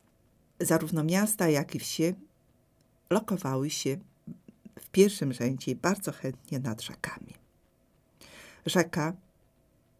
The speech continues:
źródło wody, ale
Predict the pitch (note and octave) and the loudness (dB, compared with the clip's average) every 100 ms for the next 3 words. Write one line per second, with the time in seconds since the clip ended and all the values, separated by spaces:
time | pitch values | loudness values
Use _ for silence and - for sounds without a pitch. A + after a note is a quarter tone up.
0 | _ _ _ C3+ D#3+ D3 C#3 C3+ D3+ D#3 | _ _ _ -4 -2 -2 -4 -2 -2 -2
1 | G#3+ G#3+ A3+ C4+ _ _ _ _ _ _ | -4 -6 -8 -20 _ _ _ _ _ _
2 | _ _ - - - _ _ D#3 C#3 C#3 | _ _ -20 -20 -20 _ _ 0 2 0
3 | E3+ | -4